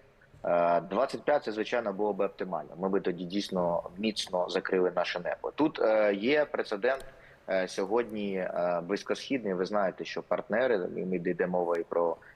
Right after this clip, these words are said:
Сполучені Штати, і про Британію, і про Францію, Йорданія, до речі, долучилася.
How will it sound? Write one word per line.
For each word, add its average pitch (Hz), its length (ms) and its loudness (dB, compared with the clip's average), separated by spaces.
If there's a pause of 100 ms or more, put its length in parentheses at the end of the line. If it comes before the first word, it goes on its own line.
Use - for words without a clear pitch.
(120)
Сполучені 107 480 0
Штати, 95 420 0
і 87 60 -4
про 82 520 0
Британію, 95 600 0
і - 20 -2
про - 160 -2
Францію, 101 680 0 (440)
Йорданія, 101 560 0
до 90 140 0
речі, 87 200 -2
долучилася. 85 760 -4